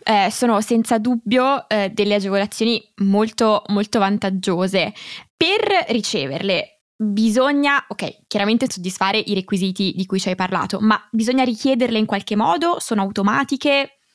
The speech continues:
Di mezzo, mm, c'è l'aire, come al solito, in questi temi?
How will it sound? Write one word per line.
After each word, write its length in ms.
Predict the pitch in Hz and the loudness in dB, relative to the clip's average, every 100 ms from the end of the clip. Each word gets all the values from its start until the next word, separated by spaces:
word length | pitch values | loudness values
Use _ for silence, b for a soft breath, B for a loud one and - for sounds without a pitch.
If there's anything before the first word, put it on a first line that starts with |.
| _ _ - | _ _ -4
Di 180 | 202 220 | 0 2
mezzo, 720 | 220 220 202 220 220 214 - 220 | 2 -2 -2 0 2 0 -2 0
mm, 440 | 214 202 202 196 | 2 2 2 0
c'è 360 | 208 220 190 190 | -2 0 0 -2
l'aire, 600 | 196 185 202 240 247 247 | -2 0 0 0 0 0
come 200 | 254 208 | 0 0
al 80 | 196 | 0
solito, 420 | - 214 220 220 | 0 0 0 0
in 80 | 220 | -2
questi 260 | 208 202 190 | 0 -4 -4
temi? 340 | 196 240 269 | -2 0 0